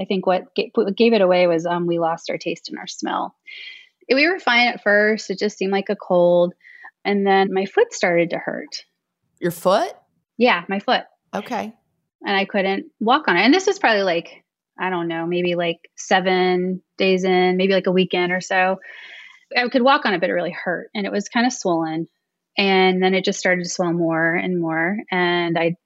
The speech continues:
Speaker 1: you know, was kind of freaking out 'cause it was really, really painful and I couldn't walk on it. And so I sent my doctor some pictures and he,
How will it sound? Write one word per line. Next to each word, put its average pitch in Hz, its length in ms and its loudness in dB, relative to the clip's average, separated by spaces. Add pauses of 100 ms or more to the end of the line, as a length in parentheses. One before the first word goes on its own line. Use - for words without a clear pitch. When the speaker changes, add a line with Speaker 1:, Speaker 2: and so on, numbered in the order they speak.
Speaker 1:
you 190 160 -4
know, 165 140 -2
was 170 240 -6
kind 320 200 2
of 359 80 -8
freaking 196 300 0
out 190 160 2
'cause 185 160 0
it 185 80 0
was 185 160 0
really, 190 560 2
really 180 220 2
painful 170 320 -2
and 160 100 -6
I 165 60 -6
couldn't 170 240 -6
walk 156 200 -8
on 185 120 -10
it. - 100 -12 (760)
And 208 140 4
so 214 80 4
I 196 60 4
sent 196 200 0
my 190 120 0
doctor 196 380 2
some 170 180 -2
pictures 185 720 2
and 185 200 -2
he, 202 580 2